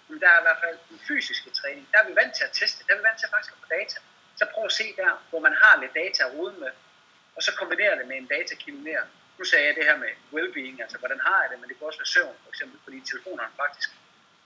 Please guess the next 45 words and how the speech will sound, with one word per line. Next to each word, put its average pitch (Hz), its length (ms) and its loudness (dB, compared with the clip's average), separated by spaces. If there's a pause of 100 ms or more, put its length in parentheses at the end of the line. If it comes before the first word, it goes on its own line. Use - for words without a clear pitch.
(160)
øh, 151 220 -2
samler 143 240 2
de 156 140 -6
data 151 260 -2
op. - 80 -14 (540)
Og - 80 -8
så 196 80 0 (100)
prøv 208 100 2
at 208 60 -2
blive 185 180 -2
klogere 202 240 -2
sammen 170 200 -4
med - 120 -8
spillerne 170 280 -2
og - 60 -6
spillernes 170 320 -10
forældre, 170 300 -4
måske - 200 -8
noget - 200 -12
af 127 120 -8
det. 123 80 -14 (420)
Det - 60 -10
kunne 220 160 -6
være 190 80 -4
nogle 165 180 -8
hjørner, 190 380 4
man - 80 -6
skulle - 200 -10
starte 160 300 2
i, - 20 -20 (480)
inden 214 140 -2
vi 190 180 -4
kom 190 140 -4
med 156 80 -10
det 160 100 -12
der 170 100 -4
store 180 340 -4 (100)
big - 140 -8 (120)
data 160 340 0 (100)
og 127 60 -12 (100)
kunstig 165 280 -10
intelligens 139 520 -10
og - 100 -16
buzzwordene, 143 540 -10
der 131 40 -4